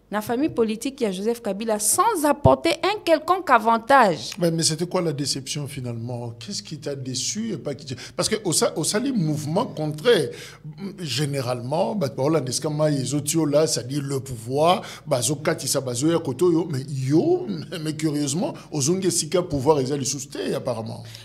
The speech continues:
Speaker 1: C'est, essentiellement parce que je me suis rendu compte, pas seulement moi,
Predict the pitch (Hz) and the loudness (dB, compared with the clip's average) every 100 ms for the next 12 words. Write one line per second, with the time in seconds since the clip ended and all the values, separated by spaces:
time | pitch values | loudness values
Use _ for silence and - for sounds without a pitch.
0 | - - - - _ - - - - 247 | -6 -4 -4 -10 _ -10 -10 -12 -6 0
1 | 269 302 285 277 269 339 320 302 - 240 | 2 2 2 4 4 2 2 0 2 2
2 | 214 196 214 247 247 - 330 269 202 185 | 2 0 4 4 4 2 0 2 0 0
3 | 214 - 175 147 - - - 277 - 202 | -6 -4 -4 -4 -8 -16 -4 -2 0 0
4 | 208 208 208 170 | 0 -2 -2 -2